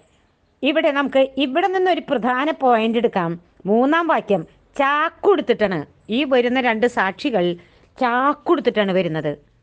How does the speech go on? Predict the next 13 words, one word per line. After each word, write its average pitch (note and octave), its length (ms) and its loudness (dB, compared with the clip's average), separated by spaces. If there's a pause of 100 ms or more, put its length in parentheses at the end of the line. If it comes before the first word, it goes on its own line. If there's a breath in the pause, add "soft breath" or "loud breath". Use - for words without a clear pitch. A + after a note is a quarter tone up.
(640)
എന്താണ് B3+ 400 0
ഈ G#3+ 140 4
ചാക്കുടുത്ത്? G#3 640 -2
അതാണ് G3 340 0
ഇന്നത്തെ G#3+ 260 -2
വിഷയമായിട്ട് F#3 560 -2
നമ്മൾ E3+ 280 -2
പറയാൻ E3+ 440 -2
ഉദ്ദേശിക്കുന്നത്. D#3+ 760 -4 (800 soft breath)
ആത്മീയ D4+ 460 0
വരങ്ങളെപ്പറ്റി A3+ 720 0
നമ്മൾ F#3 240 0
പഠിക്കണം. F3 460 -4